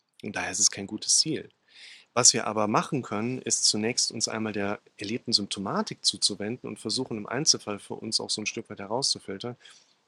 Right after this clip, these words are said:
was sind denn eigentlich die Dinge, die ich konkret befürchte? Wovor habe ich eigentlich Angst? Und das herauszuarbeiten. Und dort dann entsprechend Ziele zu definieren,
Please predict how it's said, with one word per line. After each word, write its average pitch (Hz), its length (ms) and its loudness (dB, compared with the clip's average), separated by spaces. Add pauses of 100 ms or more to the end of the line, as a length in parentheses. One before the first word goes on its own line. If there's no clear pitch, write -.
(100)
was 101 160 6
sind 180 160 4
denn 208 100 2
eigentlich 101 400 -2
die 104 80 -8
Dinge, 95 240 -6
die 87 100 -10
ich - 140 -6
konkret 95 460 -4
befürchte? - 600 -12
Wovor 123 480 -10
habe 190 140 4
ich - 240 -4
eigentlich - 640 -8
Angst? - 400 -4
Und 101 80 -8
das 107 180 8
herauszuarbeiten. - 1120 -6 (880)
Und 98 240 -8
dort 196 320 6
dann 104 140 0
entsprechend 101 580 -4
Ziele 123 320 6
zu - 160 2
definieren, 139 680 0